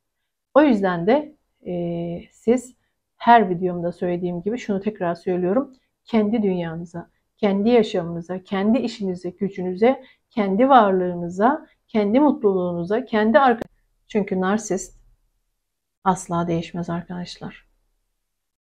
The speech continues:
İster ikinci, ister üçüncü, dördüncü evliliğini yapsın, e, isterse dünyanın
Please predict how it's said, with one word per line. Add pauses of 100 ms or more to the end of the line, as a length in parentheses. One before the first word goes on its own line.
(420)
İster
ikinci,
ister
üçüncü, (400)
dördüncü
evliliğini
yapsın, (840)
e,
isterse
dünyanın